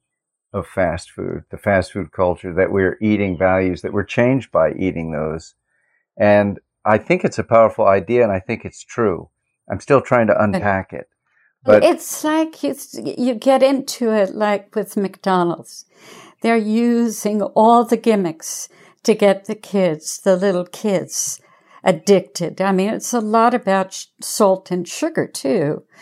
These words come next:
Speaker 2: and really cheap ingredients. So industrially produced ingredients. So it's, it's way more, um, uh,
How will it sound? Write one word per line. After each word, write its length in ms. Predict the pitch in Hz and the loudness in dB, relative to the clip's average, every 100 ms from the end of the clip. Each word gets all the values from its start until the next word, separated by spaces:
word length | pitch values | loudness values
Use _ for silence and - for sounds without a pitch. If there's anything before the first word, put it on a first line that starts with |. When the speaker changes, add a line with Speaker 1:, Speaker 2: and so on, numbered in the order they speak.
| - - - | -20 -14 -2
Speaker 2:
and 320 | 208 208 - | 0 0 -4
really 440 | 196 226 214 220 180 | -4 0 2 0 -2
cheap 640 | - - - 247 220 - - | -6 -6 -2 -2 -2 -8 -2
ingredients. 1120 | 196 185 190 208 226 202 - - - - - - _ - - _ | 0 0 0 0 0 -2 -6 -8 -12 -10 -10 -14 _ -20 -20 _
So 360 | - - 220 196 | -10 0 2 2
industrially 960 | 214 202 196 196 190 - 214 185 180 156 | 2 0 2 2 2 -2 0 2 0 -2
produced 720 | 160 - 170 220 233 - - | -6 -16 0 2 2 -2 -6
ingredients. 1080 | - 170 170 160 151 170 170 - - - - _ - - - - | -2 -2 -2 -4 -4 -4 -8 -12 -14 -14 -14 _ -20 -20 -20 -14
So 500 | - - 240 240 233 _ - - _ - _ | -6 0 2 2 -2 _ -20 -20 _ -20 _
it's, 420 | 240 247 - - - _ | 0 0 -8 -10 -14 _
it's 280 | 233 240 - | -6 -6 -8
way 600 | 214 202 208 240 262 262 | -10 -8 0 2 4 2
more, 720 | 254 226 233 220 214 196 185 - _ _ _ _ _ _ - - - | 2 0 0 0 0 0 -4 -10 _ _ _ _ _ _ -20 -20 -4
um, 560 | 214 208 190 190 180 175 _ _ _ _ _ _ _ _ _ - _ _ _ _ - _ - | 2 4 2 0 -2 -6 _ _ _ _ _ _ _ _ _ -20 _ _ _ _ -20 _ 0
uh, 480 | 214 190 185 180 | 2 2 0 -4